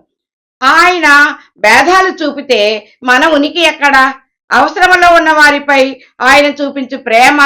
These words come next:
వాత్సల్యం, కరుణ, కనికరం కొంతైనా మనము నేర్చుకొని ఆచరించాలి.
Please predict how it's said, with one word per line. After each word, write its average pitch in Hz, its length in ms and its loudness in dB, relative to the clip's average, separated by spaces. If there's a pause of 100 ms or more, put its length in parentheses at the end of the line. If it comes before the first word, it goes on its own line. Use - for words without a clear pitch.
వాత్సల్యం, 220 840 -2 (380)
కరుణ, 294 280 0 (200)
కనికరం 220 580 -4 (300)
కొంతైనా 339 540 0
మనము 233 320 0
నేర్చుకొని 214 580 -6
ఆచరించాలి. 175 800 -6